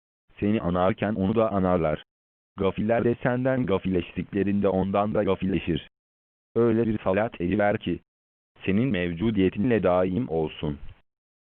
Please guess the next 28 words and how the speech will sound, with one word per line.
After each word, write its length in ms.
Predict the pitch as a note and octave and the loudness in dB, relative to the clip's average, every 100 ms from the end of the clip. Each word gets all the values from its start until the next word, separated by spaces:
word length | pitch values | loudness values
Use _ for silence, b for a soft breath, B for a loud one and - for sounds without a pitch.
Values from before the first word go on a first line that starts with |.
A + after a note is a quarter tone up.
| - | -6
Senin 280 | F#2+ G#2+ C3+ | -2 0 0
bekanla 540 | F2+ - G#2 G#2 G2+ | -2 -2 -2 0 0
baki 460 | F#2 F2 F2+ - G#2 | 0 0 -2 -4 -2
olsun. 420 | D#2 D2+ F#2 G2 - _ _ _ _ - | -2 -4 -6 -8 -12 _ _ _ _ -6
İlmin 380 | F2 F#2+ G2+ G2 | 0 2 2 0
dışında 440 | F2 F2+ E2+ - | -4 -6 -4 -4
sonu 260 | - G#2 A2+ | -2 -2 0
olmasın. 560 | E2+ E2+ E2 - D#2 - _ _ _ | 2 2 0 -2 -4 -6 _ _ _
İşte 340 | F#2+ - - G#2 - | -6 -6 -2 -4 -2
sensin. 460 | F2 E2+ - D2+ - _ _ _ _ - | -4 -4 -8 -10 -12 _ _ _ _ -4
Her 220 | G#2 G#2+ | 0 0
şeye 240 | - F#2 | 0 0
kudreti 460 | F#2+ G#2 F#2+ G#2+ A2 | 0 0 -2 -2 -2
yeten, 460 | A2 A2+ D#2+ E2+ - _ _ F2+ | -2 -2 -2 -4 -8 _ _ 0
not, 260 | F2+ D#2 - - _ _ | 0 0 -4 -12 _ _
ilmi 340 | F#2 F2+ F2+ E2 | -4 0 0 -2
ki 160 | A#2 - | -4 -2
salaten 520 | F#2+ G2+ G#2 G2 F#2+ | 0 0 0 -2 -2
turike 540 | - F#2 E2 - A2+ | -2 -2 -4 0 0
ve 160 | F2+ F2+ | 2 0
turihi 420 | F#2+ F#2 F#2 G#2 | -2 -2 -2 0
ve 80 | F2+ | 0
terza 480 | F2+ F2 F2 A2 G2+ | 0 -2 0 -2 -2
biha 280 | F#2+ G#2 | -2 -2
anna 340 | G#2+ F#2+ G#2+ G2+ | 0 0 0 0
ya 140 | F2 | 0
rabbel 320 | G#2+ G2+ G#2 G2 | 2 0 0 2
alemin. 520 | F2+ F2+ E2+ D#2 | 0 0 0 -2